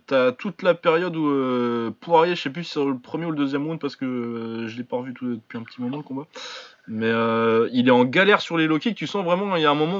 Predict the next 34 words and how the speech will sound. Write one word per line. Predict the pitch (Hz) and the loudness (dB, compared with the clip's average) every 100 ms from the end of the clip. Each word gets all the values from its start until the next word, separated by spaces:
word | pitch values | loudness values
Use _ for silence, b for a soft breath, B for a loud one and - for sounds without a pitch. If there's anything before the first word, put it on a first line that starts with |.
| 175 | 2
où, | 147 | 4
euh, | 139 131 | 4 2
Poirier, | 151 143 175 185 | 0 0 2 2
il, | 165 147 143 | 2 2 0
au, | 107 139 135 | 2 0 2
je | 127 | 0
crois | - 175 | -4 -8
que | |
c'est | 156 | -2
vers | 143 135 | 0 0
le | |
deuxième | 131 135 135 | 0 -2 -2
round | 151 147 | -2 -2
ou | |
la | 131 | -2
fin | 123 139 | -2 -6
de | |
premier, | 131 131 147 165 b b b b b _ | -8 -8 -8 -10 b b b b b _
où | 139 | 0
il | 143 | 2
se | 135 | 0
dit, | 165 | -6
tu | - | -8
sens | - 208 | -4 -4
qu'il | 185 | -2
se | 156 | -4
dit, | 170 156 | 2 2
bon, | 143 175 | 2 6
là, | 175 | 6
faut | 165 | 6
que | 151 | 0
je | 151 | 0
le | 151 | 2
termine | 170 165 202 175 | 4 4 2 -4